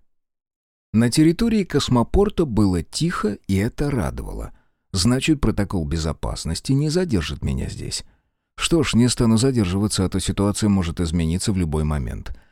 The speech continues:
Пришка с Полиной сейчас в безопасности, в отличие от Михаила и его семьи. Снова белая вспышка портала, и я, не останавливаясь, покинул Бретсис. Лишь успел помахать в сторону космопорта, мол, всё в порядке.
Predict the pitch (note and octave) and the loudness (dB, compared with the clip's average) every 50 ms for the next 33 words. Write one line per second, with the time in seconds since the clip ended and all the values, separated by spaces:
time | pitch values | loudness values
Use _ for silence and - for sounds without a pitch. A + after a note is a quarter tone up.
0 | _ _ _ - A#2+ D#3 F3+ - - A#2+ G#2+ - - F2 D#2 C#2 B1 A1+ G1+ - | _ _ _ 0 2 2 2 2 0 0 0 2 2 0 0 0 -4 -4 -6 -6
1 | - - - - F2 F2 E2+ F2+ G2+ G#2 B2 C#3+ - - - - - - A1+ - | -4 -4 -2 -2 -2 -2 -2 0 0 0 0 0 0 0 0 0 -2 -4 -6 -6
2 | - - - - E2+ - - - D#2 F#2 G#2 - - F#2+ F#2+ F#2 - - D3 C#3 | -6 -6 -8 -8 -8 -12 -8 -4 -2 0 0 0 0 0 0 0 0 0 0 0
3 | - A#2 G#2 - - D#2+ D2+ D2 D2 E2+ G#2 A#2+ A2+ D#2 B1 C2+ B1+ - - D#2+ | 2 2 0 2 0 -2 -2 0 0 0 0 0 0 -2 -2 -4 -4 -4 -4 -6
4 | B1+ - - A1 - - _ _ _ _ _ _ _ - - - D3+ C#3+ A#2+ G#2+ | -6 -6 -8 -10 -12 -14 _ _ _ _ _ _ _ -4 0 2 4 4 4 4
5 | F#2 G2+ F#2+ F#2 F#2 F2+ E2 - - G#2 F#2 - - F2+ - G2 F#2 - - C#3 | 2 2 2 2 0 0 -2 -2 0 -2 -2 0 -2 -2 -2 -2 -2 0 0 0
6 | D3+ D3+ C#3+ C3+ C3 A#2+ G2 G#2+ G#2 G2 F#2+ G2+ G2+ F#2+ F#2 - F#2 F2 E2+ E2 | 2 2 2 2 2 2 2 2 2 2 2 2 0 0 -2 -2 -2 -2 0 0
7 | D#2 D#2+ E2+ F2+ G2 A2 B2 C3+ - - - F#2 E2+ - - D2+ D2 C#2 C2+ B1 | 0 0 -2 0 2 2 2 2 0 -2 -4 -4 -4 -2 -4 -4 -4 -4 -4 -6
8 | B1 A#1+ - - - - - - - - - - _ _ _ - - G2 C3+ C3 | -6 -8 -8 -8 -10 -8 -8 -8 -10 -10 -14 -20 _ _ _ -4 0 0 2 2
9 | - C#3+ C3+ - - E3 D3 A2+ - G#2+ G#2+ G#2 F#2+ - A2 G2 - - - G#2+ | 2 0 -2 0 2 2 2 2 2 2 2 0 0 -2 -4 -4 -4 -6 -4 -4
10 | F2 E2+ D#2+ D#2+ C2+ E2+ - - F2+ F2 E2 - D#2 B1+ A#1 - B1+ C2 C2+ D2+ | -2 -2 -2 -4 -4 -4 -4 -2 -2 -2 -2 -2 -4 -4 -4 -6 -6 -4 -4 0
11 | E2+ G#2 A#2+ C3+ C3+ - - - F#2 E2 D#2+ - - E2+ D2+ C#2+ B1 - - - | 0 0 0 0 -2 -4 -4 -4 -2 -2 -2 -2 -2 -2 -2 -2 -4 -8 -10 -12
12 | - - | -16 -16